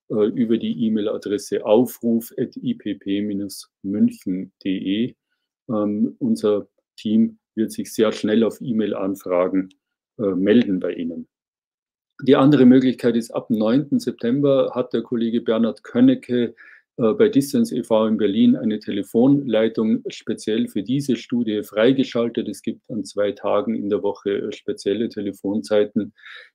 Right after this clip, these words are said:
in denen man sich bei Bernhard Könnecke melden kann.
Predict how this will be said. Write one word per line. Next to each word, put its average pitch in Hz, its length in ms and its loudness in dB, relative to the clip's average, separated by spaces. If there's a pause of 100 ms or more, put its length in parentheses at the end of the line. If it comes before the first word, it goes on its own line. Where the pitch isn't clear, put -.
(160)
in 101 160 -2
denen 101 300 0
man 98 160 0
sich - 320 -10 (180)
bei 104 120 -2
Bernhard 104 380 0
Könnecke 101 420 -2
melden 113 440 4
kann. 110 400 0